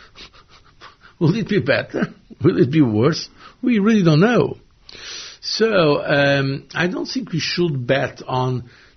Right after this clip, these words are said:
changes of regime. I think we should work, uh, for, of course, first of all, we have to support Ukraine for, for obvious, obvious reason, because if now,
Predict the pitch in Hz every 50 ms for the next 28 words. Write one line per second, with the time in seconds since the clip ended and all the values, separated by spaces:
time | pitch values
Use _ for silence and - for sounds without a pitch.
0 | _ - - - - 143 139 135 123 110 127 123 113 - - - 117 113 107 104
1 | 104 113 104 87 92 107 104 92 90 90 90 - 110 135 139 127 120 - - 160
2 | 143 - - 127 110 - - - 139 135 127 113 113 113 113 127 170 233 226 -
3 | - - - _ - - - - - _ _ _ 160 139 120 120 123 123 120 113
4 | - - - - - 175 160 139 127 123 131 127 - - - 147 117 - - 156
5 | 127 - - 123 - 117 120 120 110 95 98 - - - - - - - - -
6 | 123 123 131 123 - - - - - 120 107 110 104 95 - - 104 98 - -
7 | 95 - - - 107 107 - - - - 120 110 - - - - 104 101 - -
8 | 143 139 120 107 104 95 85 85 - - - 101 95 101 95 82 80 85 98 92
9 | 95 113 147 196 226 226 - - - - - - - - - 113 - 143 135 120
10 | 104 123 113 - - 147 151 160 160 143 117 104 98 -